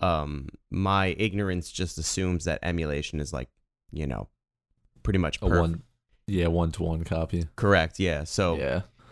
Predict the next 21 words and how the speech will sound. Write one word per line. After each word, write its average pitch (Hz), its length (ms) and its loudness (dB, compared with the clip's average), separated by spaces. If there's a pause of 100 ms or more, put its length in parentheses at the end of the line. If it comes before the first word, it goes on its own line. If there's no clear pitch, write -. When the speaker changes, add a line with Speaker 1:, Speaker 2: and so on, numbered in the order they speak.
Speaker 1:
that 117 240 4
being 104 280 2
said, 95 680 0
uh, 80 360 0 (320)
I 117 220 6
was 104 400 2
impressed, 90 500 -4
though, 62 380 -6 (100)
again, 82 460 -2
about 80 480 -2
the 95 80 -2
graphics, 82 500 -2
the 87 100 -8
smoothness. 87 680 -2 (240)
I 127 100 2
was 220 140 4
impressed 160 340 2
with 104 120 -2
the 98 100 0
animation, 90 600 0
actually. 60 640 -8